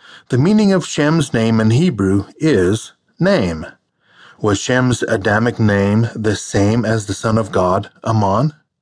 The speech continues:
An examination of section eighty-four, verses fourteen and fifteen. Verse fourteen. Who equals Melchizedek? Through the lineage equals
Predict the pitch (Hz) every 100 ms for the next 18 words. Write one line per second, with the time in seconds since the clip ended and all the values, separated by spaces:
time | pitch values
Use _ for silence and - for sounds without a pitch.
0 | _ _ _ _ _ _ - 147 170 151
1 | 208 214 151 123 156 143 131 - 123 -
2 | 120 120 139 143 - 95 82 117 - _
3 | - 98 104 - 98 - 117 110 82 -
4 | 120 113 98 98 92 - 101 - - 113
5 | 90 69 64 - _ _ _ _ _ _
6 | - 95 92 - - 92 - 110 90 78
7 | - _ _ _ _ _ _ - 226 107
8 | 98 110 - _ _ - 117 - 98 95
9 | 107 98 - 110 101 90 76 - _ _
10 | _ _ _ _ _ 139 170 143 113 101
11 | 180 160 90 101 107 - 117 101 85 90
12 | 107